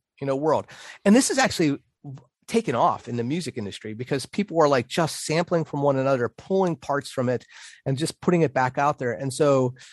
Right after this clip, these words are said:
you know, my son is kind of, like, on the, you know, on, on the kind of, like, outer realm of this. Like, he has some friends who are doing a lot of creation in terms of making music and putting it out there. And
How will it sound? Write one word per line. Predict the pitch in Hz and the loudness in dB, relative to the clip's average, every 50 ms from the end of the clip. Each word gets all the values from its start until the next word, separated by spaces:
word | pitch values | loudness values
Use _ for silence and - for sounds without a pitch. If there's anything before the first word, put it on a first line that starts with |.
| - _ - | -20 _ -2
you | 135 | 0
know, | 131 | 0
my | 127 135 | 2 0
son | 131 - - 202 185 165 | 0 2 2 4 4 4
is | 151 - | 2 0
kind | - - 202 202 170 | -2 -6 -4 -2 -2
of, | 139 | -2
like, | 135 127 127 | -2 -2 -2
on | 127 123 120 117 | 0 -2 0 -2
the, | 117 113 110 107 113 113 - - | -2 -4 -6 -6 -8 -10 -12 -8
you | - | -6
know, | 123 110 104 104 107 104 - - | -4 -2 -2 -4 -4 -6 -4 -2
on, | 139 131 127 117 110 - _ _ _ - | -2 -2 -2 -2 -6 -10 _ _ _ -6
on | 208 196 185 | -4 -2 -2
the | 170 139 - - _ _ - | -4 -4 -8 -12 _ _ -6
kind | - 262 247 202 | -2 0 2 4
of, | 160 127 107 | 2 2 0
like, | 120 110 - - _ - | -2 -6 -8 -6 _ 4
outer | 139 143 156 147 139 135 127 120 113 110 _ _ _ _ _ - | 4 6 4 4 4 2 2 0 0 -4 _ _ _ _ _ -16
realm | - 120 131 135 127 127 120 113 | -8 -2 0 2 2 2 2 0
of | 107 101 95 - | -2 -4 -4 -6
this. | - 104 104 - - | -8 -8 -8 -8 -8
Like, | 120 110 - | -8 -6 -2
he | - | 0
has | 147 139 | 0 0
some | - - 135 | -2 -4 -6
friends | 127 151 139 131 120 | -4 -2 -2 -2 -2
who | - 135 | -4 -4
are | 117 113 113 127 123 | -4 -4 -4 -6 -4
doing | 120 151 165 156 131 | 0 2 2 2 2
a | 113 | 0
lot | 110 131 131 131 127 | 0 2 2 2 2
of | 117 107 - _ - | 0 -4 -8 _ -16
creation | - 131 123 120 120 120 117 - 117 | -12 -10 -8 -8 -8 -8 -8 -8 -8
in | 104 101 | -8 -8
terms | 104 - 120 120 - - | -6 -6 -8 -8 -6 -6
of | 107 | -6
making | 113 120 120 - - 131 117 113 | -4 -4 -4 -6 -6 -6 -6 -4
music | 110 117 120 107 113 113 104 - | -4 -4 -6 -6 -6 -6 -8 -6
and | 110 107 98 - | -8 -8 -8 -6
putting | - 151 131 123 117 | -6 -4 -4 -4 -2
it | 117 | -2
out | 117 113 113 - | -2 -2 -2 -2
there. | - 110 107 101 - - - - - - - - - _ _ - | -4 -6 -6 -6 -6 -10 -16 -20 -20 -20 -20 -20 -20 _ _ 0
And | - 139 135 131 131 127 120 | 2 4 4 4 2 0 -2